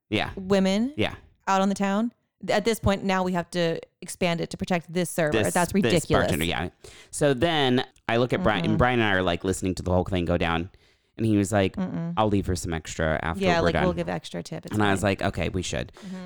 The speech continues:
Speaker 1: I ordered nachos
Speaker 2: Mm-hmm.
Speaker 1: 'cause I was like, "Well, kind of like Taco Bell from, like, three times
Speaker 2: And,
Speaker 1: ago."
Speaker 2: like, bar food at
Speaker 1: Yeah.
Speaker 2: a bar is always the right choice. You're
Speaker 1: Always
Speaker 2: not
Speaker 1: good.
Speaker 2: trying to get
Speaker 1: No.
Speaker 2: something like the mahi
Speaker 1: No.
Speaker 2: salad there. We're just
Speaker 1: No.
Speaker 2: trying to get the thing
Speaker 1: Yeah,
Speaker 2: that's
Speaker 1: I got
Speaker 2: in there
Speaker 1: nachos
Speaker 2: special.
Speaker 1: with chicken, and Brian got, um, fries with cheese and
Speaker 2: Mm-hmm.
Speaker 1: bacon.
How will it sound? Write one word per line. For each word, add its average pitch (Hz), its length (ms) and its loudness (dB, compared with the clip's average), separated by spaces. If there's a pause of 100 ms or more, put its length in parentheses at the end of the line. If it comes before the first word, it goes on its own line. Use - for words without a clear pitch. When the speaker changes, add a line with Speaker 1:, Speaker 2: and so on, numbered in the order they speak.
(120)
Speaker 1:
I 160 220 2
ordered 117 280 4
nachos 107 840 0
Speaker 2:
Mm-hmm. 190 180 -10
Speaker 1:
'cause 135 120 0
I 135 60 4
was 131 100 0
like, 139 200 0
"Well, 156 280 2 (140)
kind 294 180 2
of 359 80 4
like 143 180 2 (540)
Taco 113 260 2
Bell 87 340 2
from, 123 180 2
like, 110 180 2
three 120 240 2
times 98 320 0
Speaker 2:
And, 226 140 2
Speaker 1:
ago." - 120 2
Speaker 2:
like, - 80 2
bar 202 220 2
food 220 440 0
at 185 100 2
Speaker 1:
Yeah. - 100 2
Speaker 2:
a - 40 -6
bar 185 220 0
is 185 100 -2
always 185 240 -2
the 190 80 -4
right 180 180 -2
choice. 175 260 -2
You're - 100 6
Speaker 1:
Always 190 120 4
Speaker 2:
not 202 60 -2
Speaker 1:
good. - 80 -2
Speaker 2:
trying 214 180 -2
to 208 60 -8
get - 180 -8
Speaker 1:
No. 214 80 -2
Speaker 2:
something - 220 0
like 208 140 -6
the 220 80 -4
mahi 208 320 -6
Speaker 1:
No. 226 60 -6
Speaker 2:
salad 196 460 -2
there. 190 300 -2
We're 185 80 -4
just - 180 0
Speaker 1:
No. - 40 -8
Speaker 2:
trying 180 200 -2
to 185 60 -6
get 190 160 -6
the 202 100 -6
thing - 140 -2
Speaker 1:
Yeah, 123 140 2
Speaker 2:
that's 185 140 -2
Speaker 1:
I 135 120 0
got 160 200 2
Speaker 2:
in 175 80 -2
there 175 220 -2
Speaker 1:
nachos 139 220 4
Speaker 2:
special. 156 240 2
Speaker 1:
with 156 120 4
chicken, 139 280 0
and 120 100 2
Brian 113 220 4
got, 110 240 2
um, 101 240 4
fries 110 340 2
with 113 100 2
cheese 101 380 4
and - 120 0
Speaker 2:
Mm-hmm. 98 60 4
Speaker 1:
bacon. 85 420 -2